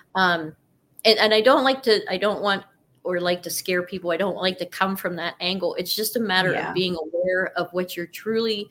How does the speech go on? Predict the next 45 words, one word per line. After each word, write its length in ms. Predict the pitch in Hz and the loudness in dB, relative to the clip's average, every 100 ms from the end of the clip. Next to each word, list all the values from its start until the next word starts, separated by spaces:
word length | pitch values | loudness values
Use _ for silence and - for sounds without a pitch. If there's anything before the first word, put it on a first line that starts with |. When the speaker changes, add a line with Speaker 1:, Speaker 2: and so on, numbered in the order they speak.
| _ _ _ | _ _ _
Speaker 1:
involved 600 | 180 170 160 175 196 190 | -6 -4 -2 0 0 -2
with. 360 | 165 151 175 - | -4 -4 -4 -12
You 160 | 190 185 | -6 -2
know, 240 | 180 175 - _ _ - - _ - | -2 -4 -8 _ _ -20 -20 _ -2
um, 420 | 180 170 160 165 - _ _ _ _ _ _ | 2 2 0 -8 -16 _ _ _ _ _ _
I 80 | 196 | -2
know 160 | 214 220 | 0 -2
drag 300 | 185 180 202 | 2 4 4
Speaker 2:
Yeah. 60 | |
Speaker 1:
racing 360 | 196 202 - 190 | 4 2 0 -2
or 100 | 180 180 | -4 -4
racing 300 | 220 202 190 | -6 -4 -2
in 80 | 185 | 2
general 340 | 196 220 196 | 4 6 6
on 160 | 185 185 | 4 4
life 240 | 190 262 | 2 2
insurance 420 | 254 - 185 180 | 0 0 -2 -4
policies, 640 | - 185 175 233 190 214 - | 0 2 2 0 -4 -6 -2
it's 260 | 208 208 - | -2 0 0
like, 300 | 196 185 - | 0 0 0
that's 280 | 190 208 220 | 2 4 6
a, 300 | 196 190 185 - _ _ _ _ - - | 6 4 0 -16 _ _ _ _ -20 -10
you 180 | 208 | -4
know, 200 | 190 190 | 0 2
that's 260 | 190 185 220 | 4 2 2
an 180 | 208 190 | 0 0
exit. 440 | - 208 - 185 | 0 0 0 -4
Like, 180 | 175 165 185 | -4 -6 -4
you 80 | |
don't 180 | 180 208 | -2 -2
get, 240 | 202 202 - | 0 -2 -2
if 160 | 175 180 | -10 -4
you're 180 | 190 196 | -4 -2
hurt 380 | 196 196 214 _ 156 | -2 -4 -4 _ -6
or 140 | 170 | -6
killed, 420 | - 214 202 196 | -4 -2 0 0
um, 360 | 175 156 151 170 _ - _ - | -2 -2 -6 -14 _ -20 _ -6
your 140 | 180 | -2
life 180 | 165 170 | 0 0
Speaker 2:
Yeah. 180 | 156 170 | 4 6
Speaker 1:
insurance 220 | 175 175 - | 6 4 -4
policy 540 | - - _ - 185 | -14 -16 _ -8 -6
sometimes 520 | - 190 190 196 190 | -2 -2 0 -4 -4
is 160 | 180 175 | -6 -2
not, 280 | 185 185 | 2 2